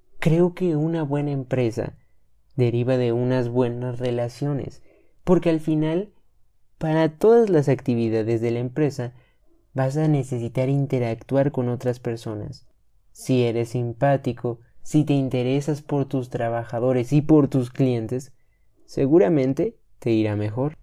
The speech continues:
Continuemos con más tips y con nuestra segunda área.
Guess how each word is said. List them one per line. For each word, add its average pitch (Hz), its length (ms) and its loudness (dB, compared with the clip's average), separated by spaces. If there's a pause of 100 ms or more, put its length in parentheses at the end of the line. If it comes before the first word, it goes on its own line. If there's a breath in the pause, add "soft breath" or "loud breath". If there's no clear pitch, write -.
(720)
Continuemos 185 800 2
con 135 340 4
más 117 280 2
tips 165 420 2 (260 soft breath)
y 151 140 4
con 156 260 8
nuestra 139 420 4
segunda 180 720 2
área. 110 320 0